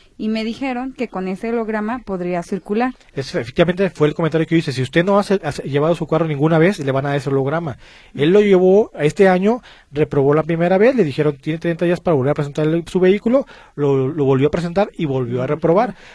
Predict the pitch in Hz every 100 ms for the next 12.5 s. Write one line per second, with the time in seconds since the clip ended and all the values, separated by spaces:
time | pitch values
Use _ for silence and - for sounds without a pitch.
0 | - 139 139 143 143 190 240 220 214 214
1 | 156 170 208 180 170 180 165 180 - 226
2 | 180 147 160 156 139 135 131 156 170 175
3 | 165 170 208 - - - 135 131 147 143
4 | 139 190 190 123 139 131 127 139 139 143
5 | 131 - 123 - 107 - - 127 - 160
6 | 120 120 120 - - - 208 175 165 156
7 | 160 190 208 - 214 190 120 - - -
8 | 143 139 - - 156 190 202 190 185 -
9 | 190 147 127 - 131 156 180 170 165 110
10 | - - _ - 120 139 170 180 185 208
11 | 131 156 160 165 160 147 160 151 143 151
12 | 147 151 151 160 180